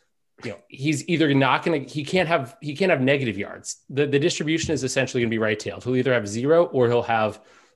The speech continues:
probably seven, eight, nine, ten, whatever. And so Mecole Hardman, if he gets thirty-four yards on average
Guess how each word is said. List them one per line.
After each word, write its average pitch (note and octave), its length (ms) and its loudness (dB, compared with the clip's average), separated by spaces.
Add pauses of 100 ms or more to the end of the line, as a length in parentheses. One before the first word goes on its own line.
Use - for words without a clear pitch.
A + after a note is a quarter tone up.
probably G#2+ 640 0 (400)
seven, G#2+ 360 0
eight, G#2 140 -2
nine, G2 320 -4
ten, G2 460 -6
whatever. G2 400 -2 (320)
And C3+ 140 -2
so C#3 400 2 (100)
Mecole F#3 320 2
Hardman, D#3+ 400 4 (640)
if C3+ 160 -6 (380)
he C#3+ 180 -6
gets G3+ 240 4
thirty-four D#3+ 480 4
yards C3 260 4
on A2 120 2
average G#2 540 0